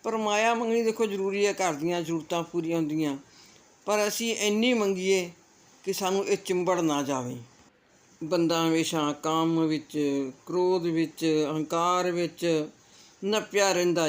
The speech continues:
ਆ। ਜੀਵ ਸਦਾ ਨਾਸਵੰਤ ਪਦਾਰਥਾਂ ਨਾਲ ਹੀ ਪ੍ਰੇਮ ਜੋੜੀ ਰੱਖਦਾ ਆ, ਆਪਣੇ ਪਰਿਵਾਰ ਦੀ ਨਾਲ ਮੋਹ ਜੋੜੀ ਰੱਖਦਾ ਆ,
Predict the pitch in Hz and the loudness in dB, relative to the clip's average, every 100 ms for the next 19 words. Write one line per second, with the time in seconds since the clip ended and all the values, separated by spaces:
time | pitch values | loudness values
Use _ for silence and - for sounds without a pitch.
0 | 147 139 131 - - - - - - - | 2 -2 -6 -16 -20 -20 -20 -20 -20 -20
1 | _ _ - - - 143 156 185 190 185 | _ _ -20 -20 -16 -12 -6 -4 -2 0
2 | 175 170 165 170 160 165 165 165 165 170 | 2 2 0 0 2 4 4 4 2 0
3 | 180 175 170 156 147 135 165 165 156 151 | -2 -2 -4 -2 -2 -2 -2 0 2 2
4 | 151 143 - - - - _ _ _ _ | 2 0 -4 -18 -20 -20 _ _ _ _
5 | - 202 208 202 185 175 165 160 143 143 | -2 2 4 4 4 4 6 4 2 -2
6 | 139 139 127 127 - - _ _ _ _ | -2 -2 -4 -8 -18 -20 _ _ _ _
7 | - _ 180 - 190 190 180 180 180 185 | -20 _ -4 -2 -2 0 0 2 4 4
8 | 185 175 180 180 170 - - _ _ - | 2 0 0 0 -2 -6 -14 _ _ -20
9 | - _ _ 190 180 185 180 185 208 196 | -20 _ _ -2 0 2 2 2 2 4
10 | 180 170 165 156 156 151 151 147 139 | 4 6 4 2 0 0 2 2 0